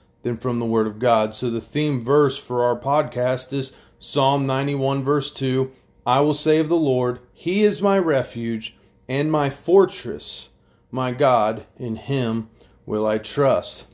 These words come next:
Let's pray real quick. Father, I thank you, Lord, for this day. Um, this is a day that you have made. We will rejoice and be glad in it, Lord. Um, there's just many things going on in the world, uh, and it's all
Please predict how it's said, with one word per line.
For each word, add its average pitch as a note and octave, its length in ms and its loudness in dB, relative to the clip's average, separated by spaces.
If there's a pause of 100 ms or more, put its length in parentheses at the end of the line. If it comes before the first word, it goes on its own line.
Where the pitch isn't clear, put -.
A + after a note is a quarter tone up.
(840)
Let's B2+ 180 0
pray C#3+ 240 2
real C#3 180 2
quick. C#3 360 0 (300)
Father, B2+ 320 0
I B2 60 2
thank C3 320 -4
you, C3 80 -6
Lord, C3 240 0
for A#2+ 140 -10
this C#3+ 320 -4
day. A2+ 400 -2 (440)
Um, G#2+ 300 -6
this B2 220 -4
is A#2 120 -8
a B2 80 -4
day B2 260 0
that A#2 200 -6
you C#3 120 0
have B2 140 -2
made. B2 280 -2
We B2+ 140 -2
will D3+ 140 0
rejoice C#3 840 -2 (460)
and A#2 120 -4
be A#2+ 120 -6
glad B2 420 2
in G#2 140 -4
it, F#2+ 80 -12
Lord. G2+ 360 -8 (300)
Um, A2+ 380 -6 (400)
there's A2+ 160 -2
just A#2+ 160 -6
many C3 240 0
things C3+ 340 -4
going C#3 260 0
on C3+ 200 0
in C3 60 -2
the C3 60 -2
world, A#2 440 -2 (1000)
uh, G#2+ 460 -2
and A#2 180 -4
it's A2+ 200 -6
all B2 680 2